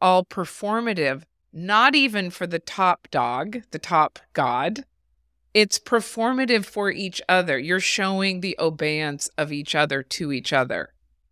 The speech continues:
And that, to me, is the signaling that's most important. That's what Trump wanted. If, well, first of all, Trump is a crazy narcissist who needs people to compliment him.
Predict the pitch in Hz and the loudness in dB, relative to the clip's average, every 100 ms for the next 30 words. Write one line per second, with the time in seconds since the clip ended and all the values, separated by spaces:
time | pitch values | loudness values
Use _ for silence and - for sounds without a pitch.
0 | _ - 180 165 147 196 196 - - 190 | _ 0 0 -2 2 4 4 2 -4 -4
1 | 170 156 160 170 165 - 170 170 151 139 | -4 -4 -6 -6 -6 -4 -4 -4 -6 -6
2 | 143 131 - 143 - 143 151 123 101 - | -8 -8 -6 -6 -6 -10 -8 -8 -10 0
3 | 190 208 240 226 - 202 180 185 185 139 | 0 2 -2 -4 -4 -6 -4 -2 -2 -2
4 | 123 _ 185 180 - - 240 247 359 - | -6 _ -6 -6 -12 -2 2 4 2 2
5 | 226 - 247 214 - 196 190 170 - 180 | 0 0 -2 0 0 0 0 -2 0 0
6 | 175 165 151 151 151 151 139 - 165 170 | 0 -2 -4 -4 -4 -4 -4 -6 -6 -6
7 | 165 170 160 165 220 202 175 143 151 | -4 -4 -4 0 0 0 -2 -4 -6